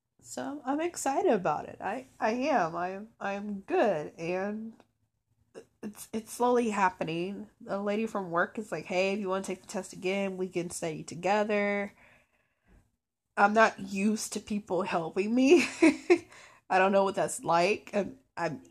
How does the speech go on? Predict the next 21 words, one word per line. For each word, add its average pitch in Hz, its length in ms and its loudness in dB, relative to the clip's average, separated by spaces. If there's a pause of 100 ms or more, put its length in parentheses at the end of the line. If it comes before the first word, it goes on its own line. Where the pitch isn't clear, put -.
(100)
it, 175 260 -6
it's 202 160 -6 (340)
foreign 180 380 4
to 262 120 -4
me, 254 380 0 (240)
so 175 480 -2 (160)
I'm 180 380 0
learning 202 300 0
to - 200 -6
accept, - 560 -2 (560)
accept - 540 -10
it, - 160 -18 (220)
you 170 140 -2
know, 185 280 -2 (1040)
and 180 240 -4
just - 240 -14
take - 260 -16
it 226 60 -8 (120)
in. 269 120 -8 (1500)
And, 180 720 -8
uh, 185 540 -6